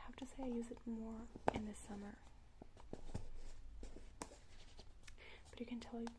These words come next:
they tried to dupe it because, I mean, look at the packaging.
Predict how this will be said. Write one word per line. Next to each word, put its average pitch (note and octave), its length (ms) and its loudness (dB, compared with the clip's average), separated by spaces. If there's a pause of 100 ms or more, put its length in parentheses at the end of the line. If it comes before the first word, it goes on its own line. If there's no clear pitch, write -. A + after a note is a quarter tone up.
(140)
they A3+ 80 0 (120)
tried G#3+ 400 2 (220)
to - 80 -2 (120)
dupe A3+ 320 2
it C#4+ 300 0
because, - 360 -4 (800)
I G#3+ 40 -8
mean, G#3 160 -2
look G3+ 180 0
at G#3+ 60 -6
the - 60 -8 (100)
packaging. A3+ 540 -2